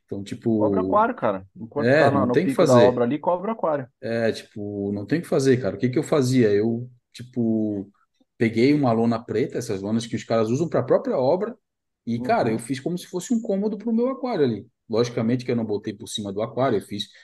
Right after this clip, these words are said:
Speaker 1: do teto ao chão. Então, pensa que eu fiz uma salinha e deixei um canto por onde eu conseguia entrar e dar manutenção. Então, tinha iluminação direta,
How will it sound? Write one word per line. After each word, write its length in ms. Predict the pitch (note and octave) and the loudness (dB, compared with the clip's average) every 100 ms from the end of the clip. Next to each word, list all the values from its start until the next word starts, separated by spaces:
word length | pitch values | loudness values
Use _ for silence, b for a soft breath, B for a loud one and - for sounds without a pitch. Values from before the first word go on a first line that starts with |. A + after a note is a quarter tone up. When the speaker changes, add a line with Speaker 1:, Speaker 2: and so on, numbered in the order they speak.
| b | b
Speaker 1:
do 220 | A#2 B2 B2 | 2 2 4
teto 280 | C#3 - F#3+ | 2 4 0
ao 80 | |
chão. 360 | F3+ - B2+ F#2+ | 0 0 0 0
Então, 180 | F2 G#2+ | -2 0
pensa 180 | C#3+ C#3 | 0 -2
que 60 | C#3 | -2
eu 40 | |
fiz 140 | C#3+ D#3 | -2 -2
uma 120 | E3 | -4
salinha 480 | - G#3 F#3+ C3 F2+ - b b b - | 2 2 4 2 0 -8 b b b -4
e 80 | |
deixei 300 | A2+ B2+ B2 D3 | 2 4 6 4
um 80 | |
canto 280 | C3 C#3 C#3 | 6 2 2
por 140 | C#3 B2+ | 2 4
onde 120 | C3 | 4
eu 80 | C3 | 2
conseguia 460 | C3 B2+ C3 C3+ | -2 -4 -2 0
entrar 360 | F3+ F3 E3+ E3+ | 0 -4 -4 -4
e 40 | |
dar 120 | F3 | -4
manutenção. 460 | F#3 F#3+ G3+ F#3+ B2+ | -4 -4 -6 -4 -4
Então, 160 | A2+ A2 | -2 -6
tinha 180 | - C3+ | 0 2
iluminação 500 | C#3+ C#3+ C#3 C#3 D3 | 2 2 0 -2 -2
direta, 680 | F#3 D#3 D#3 D3+ C#3+ C3+ | -2 0 0 -2 -6 -8